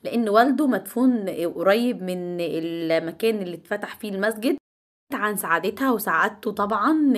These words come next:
ان هو فتح المسجد ده بعد فترة طويلة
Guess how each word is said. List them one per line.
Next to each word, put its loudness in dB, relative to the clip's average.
ان -4
هو 2
فتح -4
المسجد -6
ده 4
بعد 2
فترة -6
طويلة -2